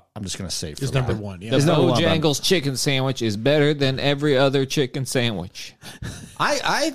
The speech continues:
Speaker 1: I
Speaker 3: Some
Speaker 1: think that's right.
Speaker 3: Yeah, but some people like Popeyes.
Speaker 1: I
Speaker 3: Is
Speaker 1: think
Speaker 3: that
Speaker 1: the
Speaker 3: on the Guidestones?
Speaker 1: Bojangles is
Speaker 2: That Boja-, it took him a while to roll that out, though.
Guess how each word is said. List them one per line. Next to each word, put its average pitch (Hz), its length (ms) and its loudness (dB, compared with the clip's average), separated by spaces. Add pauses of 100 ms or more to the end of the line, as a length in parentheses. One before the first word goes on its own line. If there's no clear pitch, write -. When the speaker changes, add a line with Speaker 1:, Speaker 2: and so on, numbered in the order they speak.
(100)
Speaker 1:
I 202 60 0
Speaker 3:
Some 127 140 2
Speaker 1:
think 233 60 -6
that's 143 260 -2
right. 87 320 -4
Speaker 3:
Yeah, 131 180 2
but 107 120 -4
some 117 140 -4
people 135 160 -4
like 113 160 -6
Popeyes. - 500 -8 (340)
Speaker 1:
I 107 80 0
Speaker 3:
Is 95 80 0
Speaker 1:
think 110 100 2
Speaker 3:
that 113 80 2
Speaker 1:
the 117 60 2
Speaker 3:
on 120 60 2
the 127 100 2
Guidestones? 117 300 2
Speaker 1:
Bojangles 98 220 0
is 92 320 -4 (260)
Speaker 2:
That 170 120 2
Boja-, 196 300 2 (300)
it 202 140 2
took 277 160 2
him 262 100 4
a 226 60 6
while 185 220 6
to 151 60 6
roll 139 200 6
that 117 140 2
out, 143 260 4
though. 90 220 -10